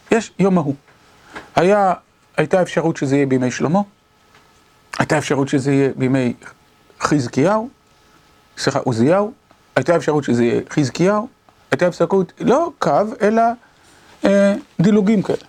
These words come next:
דיברנו על כך, על כך שגם בפנינו נפתחו, מה שהתרחש במאה השנים האחרונות כאן במרחב, לא היה,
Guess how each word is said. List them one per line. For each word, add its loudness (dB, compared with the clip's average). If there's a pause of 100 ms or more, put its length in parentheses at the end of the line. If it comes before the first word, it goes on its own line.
(600)
דיברנו 2
על 0
כך, -2
על 0
כך 0 (120)
שגם -2
בפנינו 2
נפתחו, 0 (1400)
מה 4
שהתרחש 2
במאה 2
השנים 4
האחרונות 0
כאן 0 (320)
במרחב, 0
לא 4
היה, 2